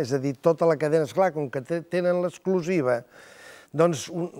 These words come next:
ja ho vam parlar fa dies enrere aquí mateix, de l'excitació de la cadena, una cosa extraordinària, índex d'audiència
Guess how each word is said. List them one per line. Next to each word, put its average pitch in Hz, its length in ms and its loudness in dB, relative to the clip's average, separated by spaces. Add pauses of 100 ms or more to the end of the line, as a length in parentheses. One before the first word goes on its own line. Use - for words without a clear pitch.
ja 156 240 4
ho 190 80 2
vam 165 160 2
parlar 135 400 2
fa 131 280 4
dies 135 360 -2
enrere 135 460 0
aquí 135 180 -4
mateix, 151 560 0
de 139 80 4
l'excitació 139 840 0
de 139 120 4
la 123 80 2
cadena, 151 520 2
una 139 200 -2
cosa 131 240 -4
extraordinària, 131 840 -2
índex 147 440 -6
d'audiència 135 760 -4